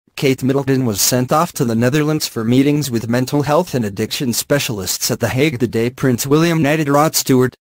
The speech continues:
There's another embarrassment Queen Elizabeth was able to hide away for the day.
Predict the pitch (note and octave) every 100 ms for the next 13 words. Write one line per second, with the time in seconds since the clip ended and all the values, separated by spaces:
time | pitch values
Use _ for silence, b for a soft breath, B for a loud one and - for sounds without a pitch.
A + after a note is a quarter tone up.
0 | _ _ _ _ C3 B2+ D3+ E3 - C3+
1 | A#2+ B2 C3 B2 A#2+ G#2+ A#2 G#2+ - C#3+
2 | C#3 C3+ C3+ D3+ E3 D3 C#3+ C#3 G#2 D3
3 | D#3 B2+ A2 A#2+ C3+ B2+ C3 C3+ C#3 G#2
4 | A2+ G2+